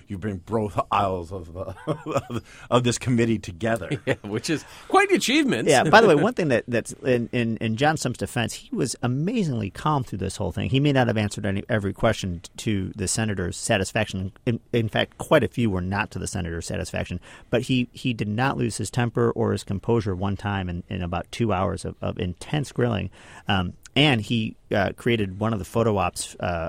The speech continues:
Speaker 3: of, of the year probably, where the banker, um,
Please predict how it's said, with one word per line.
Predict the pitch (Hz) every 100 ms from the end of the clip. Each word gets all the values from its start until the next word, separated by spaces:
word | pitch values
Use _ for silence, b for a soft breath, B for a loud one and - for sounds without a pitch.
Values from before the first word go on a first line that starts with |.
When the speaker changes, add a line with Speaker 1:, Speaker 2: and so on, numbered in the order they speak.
| -
Speaker 3:
of, | 101 92 -
of | 98
the | 87
year | 85 110 110
probably, | 92 85 82 87
where | 87 90
the | 87
banker, | 82 107 113 120 101 98 B B B -
um, | 92 92 87